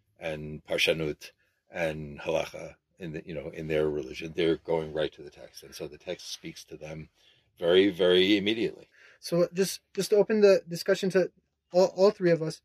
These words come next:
Speaker 2: the text is for everybody, but it was given to us. What can we do to, in the Jewish world, that we should know the text better? Besides, you know, just to give it, learn the text. That's not a, what can we do on a fundamental societal level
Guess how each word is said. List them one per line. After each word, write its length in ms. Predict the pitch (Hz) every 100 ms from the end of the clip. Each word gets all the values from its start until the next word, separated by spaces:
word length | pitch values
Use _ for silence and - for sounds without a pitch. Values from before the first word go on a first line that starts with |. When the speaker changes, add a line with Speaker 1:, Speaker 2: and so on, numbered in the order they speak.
| -
Speaker 2:
the 80 | 160
text 300 | 202 208 -
is 200 | 208 -
for 120 | 196
everybody, 420 | 180 180 190 185
but 160 | 165 156
it 100 | 156
was 280 | 160 180 160
given 240 | 160 160
to 100 | 147
us. 400 | 139 143 - - _ _ -
What 140 | 170
can 160 | 185 180
we 120 | 180
do 280 | 175 185 175
to, 640 | - 175 175 170 165 160 _ _ -
in 140 | 202
the 80 | 196
Jewish 420 | 156 175 185 -
world, 320 | 180 175 151 139
that 120 | 139
we 80 | 143
should 260 | - 139
know 300 | 147 156 156 147
the 80 |
text 360 | 139 139 - -
better? 280 | 143 123 - _ _ _
Besides, 460 | 170 226 208 185 _
you 60 | 170
know, 80 | 156
just 140 | 147
to 60 | 156
give 160 | 156 147
it, 140 | 143 156
learn 360 | 165 175 175
the 80 | 160
text. 500 | - 196 135 - - 175
That's 160 | 170
not 140 | 190 180
a, 60 |
what 280 | 165 180 185
can 120 | 247
we 100 | 233
do 220 | 185 202
on 120 | 185 165
a 40 |
fundamental 560 | - 170 180 175 170 156
societal 640 | 160 - 151 156 156 135
level 360 | 151 151 131